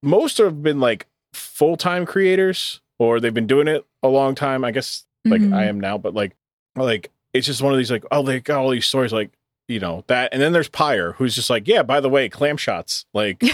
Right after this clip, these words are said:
Speaker 1: that just,
Speaker 2: <laughs>
Speaker 1: like, <laughs> like, it's just like, yeah, okay. Oh, this person's talking about this, this, the career, their career in esports, you know,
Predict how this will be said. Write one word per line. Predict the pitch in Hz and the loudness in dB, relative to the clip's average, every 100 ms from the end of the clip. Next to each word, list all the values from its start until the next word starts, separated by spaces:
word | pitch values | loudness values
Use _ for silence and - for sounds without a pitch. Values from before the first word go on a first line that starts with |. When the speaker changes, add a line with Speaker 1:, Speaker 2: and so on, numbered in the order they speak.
| - - 208 | -2 -2 0
Speaker 1:
that | - 175 | 2 4
just, | 262 381 | 4 2
Speaker 2:
<laughs> | 370 349 - | 0 -4 2
Speaker 1:
like, | 214 208 - - - - | 4 4 2 -2 -2 -2
<laughs> | 202 - 226 - - | -2 0 -2 -2 0
like, | - - 247 | 2 2 2
it's | - - | 2 0
just | 196 208 | 2 4
like, | 202 170 _ - _ - | 2 0 _ -20 _ 2
yeah, | 302 180 156 | 4 4 4
okay. | 175 175 175 - | 2 2 2 2
Oh, | 208 | 2
this | 185 - | 2 2
person's | 208 190 190 | 2 2 0
talking | - 196 196 | 0 0 2
about | 190 - | 0 0
this, | 233 - - - | -2 -2 -4 2
this, | 208 - | 2 2
the | 196 | -2
career, | 175 147 127 | 2 2 2
their | 123 | 0
career | 151 156 156 | 0 0 0
in | |
esports, | - 170 160 - 135 101 - | -2 -4 -4 0 0 0 -4
you | 113 | -4
know, | 107 110 | 0 0